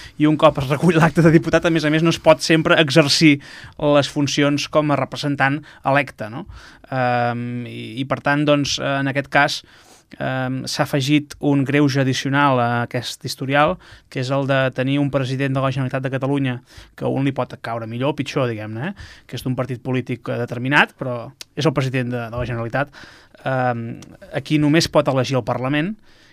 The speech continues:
i a qui se'l posi en dubte per haver penjat una pancarteta,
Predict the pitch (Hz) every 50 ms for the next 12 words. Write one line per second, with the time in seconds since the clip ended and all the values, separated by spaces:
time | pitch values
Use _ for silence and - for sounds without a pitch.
0 | _ - 139 139 135 - 131 - 151 139 131 - 147 139 151 156 147 143 139 143
1 | 143 - - - 151 175 202 - _ _ - _ - - - 147 139 135 147 143
2 | 160 156 143 151 151 147 - 156 156 156 147 143 143 139 135 - 127 120 - 151
3 | 143 139 151 156 170